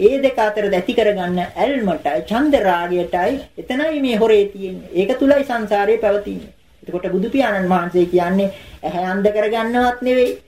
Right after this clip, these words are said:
ලෝකේ තියෙන තරම් ලස්සන රූප විනිවිද කර කර යන්නත් නෙවෙයි. විමුක්තිය තියෙන්නේ තමා තුළම ඇති වෙන මේ දෙක පිළිබඳව ඇල්ම නැති කර ගැනීම.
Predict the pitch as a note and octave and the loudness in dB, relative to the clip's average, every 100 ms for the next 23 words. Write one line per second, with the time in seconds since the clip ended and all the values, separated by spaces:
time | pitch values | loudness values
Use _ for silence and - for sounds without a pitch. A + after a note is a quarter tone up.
0 | _ - F3 F#3+ G#3 G#3+ G#3+ A3 G#3+ G#3 | _ -4 -4 -2 -2 -4 -2 0 2 2
1 | G#3 G#3+ G#3 G#3 G3+ D#3+ E3+ G3 G#3 G#3+ | 2 0 4 4 2 -2 -2 2 2 2
2 | G#3 A3 A3+ A3+ A#3 A#3 A#3+ B3 C4 D4 | 0 0 0 0 0 -2 0 2 2 -2
3 | - _ _ - - F#3+ D#4 - B3+ A3 | -12 _ _ -20 -6 -4 -4 -2 0 0
4 | F#3 F3 F3 E3+ E3 - - - D#3+ F3 | 2 2 2 -2 -4 -8 -16 -12 -8 -4
5 | B3 D4 C#4 A3+ G#3 F#3 F#3+ F3+ F3 G3 | -4 -2 0 2 0 2 0 0 0 0
6 | C4 D4 C4+ A#3+ G#3+ G3+ G3 A#3+ C#4 C4 | 2 2 2 2 2 2 0 -2 0 2
7 | D4 C#4 B3 G#3 G3+ F3+ E3+ E3 | 2 2 2 0 0 0 -8 -12